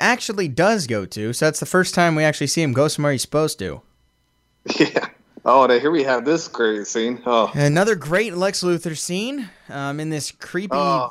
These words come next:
Speaker 1: I don't know what it is, a museum room. Um,
Speaker 2: Sure looks like it.
Speaker 1: and for some reason, the Senator's here again. And
Speaker 2: Which
Speaker 1: again, nothing happens.
Speaker 2: No, Lex Luthor is supposed to be charming. He's
Speaker 1: Yep.
Speaker 2: supposed to be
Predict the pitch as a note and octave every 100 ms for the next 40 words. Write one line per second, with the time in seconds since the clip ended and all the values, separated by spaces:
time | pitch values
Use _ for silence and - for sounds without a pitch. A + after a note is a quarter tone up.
0 | - C3+ E3 B2+ A2 A2 G#2 A2 C3 C3+
1 | - F#2+ A#2 A#2 B2 A#2 D3+ B2 A2 A2+
2 | B2+ E3 - C3 C3+ C3+ B2+ A#2+ - _
3 | _ _ _ _ _ D#2 - - F2 D3+
4 | - E2+ F2 D#2+ - C3+ C#3 C3+ A#2+ -
5 | C#3 - E3+ E3+ D#3+ D3 C#3 - D3+ C#3+
6 | - C3+ C3 A#2 A2+ B2+ D#3+ _ _ _
7 | _ _ _ _ _ _ - B2+ B2+ B2
8 | B2 - G#3 F#3 E3 A2 A2+ B2+ D#3+ D#3+
9 | F3+ F3+ A3+ C4+ A#3 E3+ A#3 F3+ A#2 D#2
10 | C#2+ - - _ _ _ _ _ _ _
11 | _ _ E3 C#3 - E3+ A#3 - D4 B3
12 | A#3 G3+ F#3+ D#3 - C3+ D3+ D3 B2 G#2+
13 | - C3+ B2+ A#2+ F3+ _ _ B2+ C#3+ F#3
14 | - A#2 - G#2+ G2